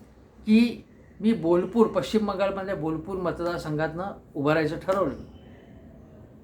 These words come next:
आणि मी पराभूत झालो. इंदिरा गांधींना मान्य नव्हतं ते, पण त्यामुळे तू, ठीक आहे, आता माझा, मला वाटलं ते तुम्ही तिथनं निवडून येणार नाही, तुम्ही उभं राहणं, पण उभे राहिले, ते आणि पराभूत झाले. आणि मग इंदिरा गांधींना भेटायला आले, त्या अत्यंत नाराज होत्या,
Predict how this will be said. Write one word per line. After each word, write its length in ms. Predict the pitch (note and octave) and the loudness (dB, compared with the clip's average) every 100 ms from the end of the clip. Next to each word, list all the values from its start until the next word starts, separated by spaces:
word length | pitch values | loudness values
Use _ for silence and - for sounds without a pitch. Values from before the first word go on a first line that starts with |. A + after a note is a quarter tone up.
| - | -8
आणि 220 | D3 D#3+ | -6 -4
मी 100 | F3 | -4
पराभूत 520 | G3+ C#3+ C3+ C3+ E3 | -4 -2 0 -2 -4
झालो. 340 | F3 C#3 C3 D#3 | -4 -6 -6 -4
इंदिरा 360 | D3+ D#3+ F3+ | -4 0 0
गांधींना 400 | F3 F3 F3+ F#3 | 0 -2 -4 -4
मान्य 320 | E3 D3 D#3+ | -2 -2 -2
नव्हतं 300 | F3+ E3 D3+ | -4 -4 -6
ते, 120 | C3 C3+ | -10 -10
पण 260 | - G3+ | -10 -10
त्यामुळे 380 | - G3+ G#3+ A3+ | -8 -4 -2 -2
तू, 120 | A3 | -4
ठीक 520 | G#3 - - - C#4 | -10 -14 -4 0 0
आहे, 20 | A3 | -2
आता 240 | G3+ F#3+ | -4 -6
माझा, 340 | - D#3+ C#3 F#3+ | -4 -2 2 2
मला 260 | F3+ E3+ | 4 2
वाटलं 420 | F#3+ E3+ E3+ - F#3+ | 2 0 -2 -4 -10
ते 260 | G#3 F#3+ | -10 -8
तुम्ही 220 | F#3 F#3 | -6 -6
तिथनं 280 | F#3 F3 F#3 | -6 -6 -4
निवडून 320 | F3 E3 F#3+ | -2 -2 0
येणार 180 | F#3+ F3+ | 0 0
नाही, 120 | F3 | 0
तुम्ही 220 | F3 F3+ F3+ | -2 -4 0
उभं 180 | D#3 | 4
राहणं, 200 | F#3+ F3+ | 4 2
पण 140 | F3+ G#3+ - - - | -2 -10 -12 -18 -2
उभे 160 | A3 G#3+ | 6 6
राहिले, 280 | E3 D3 | 6 0
ते 60 | E3 | -2
आणि 100 | F#3+ | -4
पराभूत 380 | - D3+ E3 F#3 | -2 -2 -2 -4
झाले. 320 | C#3+ B2 - - - - - - - | -6 -10 -14 -20 -20 -20 -20 -20 -8
आणि 180 | D3+ F#3 | -2 2
मग 220 | G3 A#3+ | 4 6
इंदिरा 240 | A3 G3 G#3 | 4 4 2
गांधींना 300 | G3 G3 F#3+ | 2 -4 -4
भेटायला 420 | D#3+ D3+ E3+ D#3+ | -2 2 2 2
आले, 100 | D#3 | -2
त्या 140 | F#3+ | -4
अत्यंत 400 | D#3+ - G#3 G#3+ | -6 -6 -4 0
नाराज 440 | A3 F3 C#3+ E3+ C#3+ | 0 0 2 2 2
होत्या, 260 | A#2+ - | -6 -16